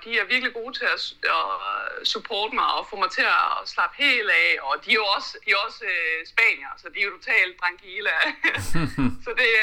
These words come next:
er, øh, ja, jeg synes, jeg synes faktisk, jeg har lært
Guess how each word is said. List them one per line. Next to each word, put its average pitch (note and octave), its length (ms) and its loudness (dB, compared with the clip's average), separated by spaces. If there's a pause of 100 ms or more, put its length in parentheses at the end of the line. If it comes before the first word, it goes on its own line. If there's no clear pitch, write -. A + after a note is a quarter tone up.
er, G3+ 100 4 (140)
øh, F3+ 160 0 (540)
ja, G3+ 140 4 (160)
jeg A3+ 80 -4
synes, F4 220 -8 (140)
jeg - 80 -2
synes B4 200 -6
faktisk, G4+ 180 0
jeg D#4+ 80 0
har C4+ 140 0
lært F4+ 140 2